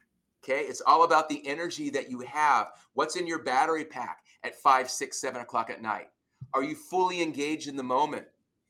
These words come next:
Your diet. I'm not a dietitian, but I know enough about diet, the things you should eat and you shouldn't eat,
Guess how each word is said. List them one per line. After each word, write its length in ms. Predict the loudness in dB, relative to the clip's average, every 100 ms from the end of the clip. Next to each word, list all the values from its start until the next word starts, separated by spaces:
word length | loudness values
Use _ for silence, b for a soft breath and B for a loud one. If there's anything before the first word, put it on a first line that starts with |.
| _ _ -18 -14 -14 -8
Your 140 | -8 0
diet. 440 | 6 6 6 0 -2
I'm 140 | -2
not 180 | -2 -2
a 40 |
dietitian, 640 | 0 0 0 -2 -2 -2 -4
but 120 | -4
I 80 | -4
know 200 | -4 -4
enough 260 | -4 -4 -2
about 320 | -2 -2 0
diet, 240 | -2 -4
the 60 | -8
things 260 | -12 -10
you 80 | -10
should 260 | -8 -8 -8
eat 100 | -10
and 100 | -10
you 60 |
shouldn't 360 | -6 -4 -4 -4
eat, 280 | -8 -8